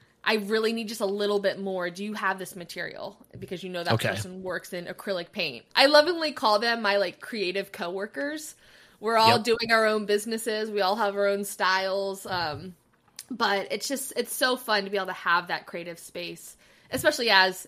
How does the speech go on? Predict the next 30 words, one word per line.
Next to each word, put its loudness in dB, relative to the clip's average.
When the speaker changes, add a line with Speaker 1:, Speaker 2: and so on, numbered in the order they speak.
Speaker 1:
an -4
extrovert -8
who -8
loves -6
talking -6
to -12
people, -12
to -10
just -6
have 4
that 0
creative -4
space -12
with -16
other -10
artists. -12
I -18
feel -10
very, 0
Speaker 2:
Yep. 2
Speaker 1:
very -12
lucky. -16
Speaker 2:
That's 0
awesome. -2
No, -2
I 0
think -4
that's -4
pretty -6
cool. -8